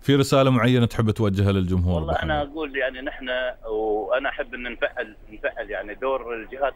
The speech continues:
Speaker 2: كلها الم-، المتعاونة ويانا، سواء الاتحادية أو ذات النفع العام أو حتى الجمهور. نحن نعتبر الجمهور مكمل لدورنا نحن.
Speaker 1: مهم.
Speaker 2: الجمهور مكمل لدورنا، والأهل والأسرة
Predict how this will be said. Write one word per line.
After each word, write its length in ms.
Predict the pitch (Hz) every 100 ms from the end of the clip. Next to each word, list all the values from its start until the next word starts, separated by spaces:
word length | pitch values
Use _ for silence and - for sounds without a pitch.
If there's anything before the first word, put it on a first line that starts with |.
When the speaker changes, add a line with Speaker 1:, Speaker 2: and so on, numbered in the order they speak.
| -
Speaker 2:
كلها 180 | 131 120
الم-، 460 | 117 113 107 107
المتعاونة 440 | 107 - 127 127 123
ويانا، 360 | 120 117 110 113
سواء 200 | 135 135
الاتحادية 800 | 123 - 117 127 123 127 131 127
أو 340 | 131 127 123
ذات 300 | 113 127 123
النفع 300 | 120 131 117
العام 400 | 117 131 127 127 - - - -
أو 100 | 143
حتى 280 | 170 165 139
الجمهور. 600 | 123 131 135 135 131 - 131
نحن 260 | 165 160 151 160 160 - - - -
نعتبر 420 | 131 - 156 143
الجمهور 420 | 123 143 160 170
مكمل 460 | 131 - 170 139 117
لدورنا 360 | 120 110 101
نحن. 200 | 98 - 92 - -
Speaker 1:
مهم. 280 | 101 87 87
Speaker 2:
الجمهور 440 | 135 131 127 151 131
مكمل 440 | - 135 117 107 107 98
لدورنا، 380 | 98 107 104 98
والأهل 440 | 120 127 151 143
والأسرة 480 | 123 123 147 147